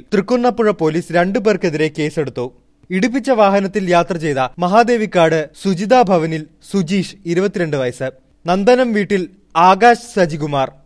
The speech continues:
ഇരുപത് വയസ്സ് എന്നിവർക്കെതിരെയാണ് കേസ്. ഇവരുടെ രണ്ട് ബൈക്കുകളും പോലീസ് കസ്റ്റഡിയിലെടുത്തു. അമിതവേഗം, അപകടകരമായ രീതിയിൽ വാഹനമോടിക്കൽ തുടങ്ങിയ പ്രകാരമാണ് കേസെടുത്തത്.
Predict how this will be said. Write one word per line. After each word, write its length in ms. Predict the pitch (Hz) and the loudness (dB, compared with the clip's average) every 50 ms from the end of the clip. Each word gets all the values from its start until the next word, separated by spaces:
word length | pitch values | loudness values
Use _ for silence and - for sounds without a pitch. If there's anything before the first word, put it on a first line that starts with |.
| - | -10
ഇരുപത് 320 | 165 165 175 175 202 196 202 | -8 -4 -2 0 0 0 0
വയസ്സ് 340 | 156 151 143 143 151 147 147 143 | 0 0 -2 -2 -4 -6 -4 -2
എന്നിവർക്കെതിരെയാണ് 1000 | 156 156 175 190 196 190 - 185 165 151 170 165 160 143 135 123 120 120 123 123 | -2 -2 -2 -2 -2 -2 -2 -4 -2 0 2 2 2 2 2 0 -2 -4 -8 -8
കേസ്. 380 | - 139 139 131 - - 120 107 - _ _ _ _ _ _ _ - 185 | -6 -6 -6 -6 -6 -8 -10 -10 -12 _ _ _ _ _ _ _ -8 -6
ഇവരുടെ 360 | 196 190 254 240 247 240 247 | -2 -2 0 0 4 4 6
രണ്ട് 300 | 233 208 196 208 226 262 | 6 6 4 2 0 -2
ബൈക്കുകളും 560 | 214 202 196 196 196 214 190 185 180 180 175 170 - | 2 2 2 2 2 0 0 2 2 2 0 -2 -2
പോലീസ് 400 | - 175 180 190 214 220 - - | -2 0 0 0 0 -2 -2 -2
കസ്റ്റഡിയിലെടുത്തു. 720 | 165 151 - - 190 175 190 180 147 131 123 120 - 135 120 - _ _ _ _ _ - | -4 -4 -2 -4 -4 -2 -2 -2 -2 -4 -6 -6 -6 -8 -10 -10 _ _ _ _ _ -4
അമിതവേഗം, 640 | 170 180 190 240 233 262 240 208 190 175 160 180 170 170 - _ - | -2 0 2 2 4 4 4 4 2 2 2 0 -2 -4 -8 _ -2
അപകടകരമായ 760 | 175 170 214 220 247 254 247 233 226 214 214 202 202 196 196 196 190 | 0 0 2 2 2 2 4 4 4 4 4 4 4 4 4 4 2
രീതിയിൽ 340 | 175 175 170 151 185 175 151 | 2 0 -2 -2 -2 -2 2
വാഹനമോടിക്കൽ 720 | 151 160 165 170 202 208 208 190 180 165 160 139 180 165 160 | 2 2 2 2 2 0 0 0 -2 -2 -2 -2 -4 -4 -2
തുടങ്ങിയ 400 | - 185 185 196 214 226 240 226 | 0 2 2 2 2 2 2 2
പ്രകാരമാണ് 680 | 170 190 180 175 180 185 190 180 160 139 131 131 127 131 127 - _ - | 2 2 2 4 4 2 2 2 0 0 -2 -2 -4 -4 -6 -10 _ -6
കേസെടുത്തത്. 640 | 151 156 165 160 190 170 147 - 131 123 117 113 | -2 -2 -2 -2 -2 -4 -4 -4 -6 -6 -6 -8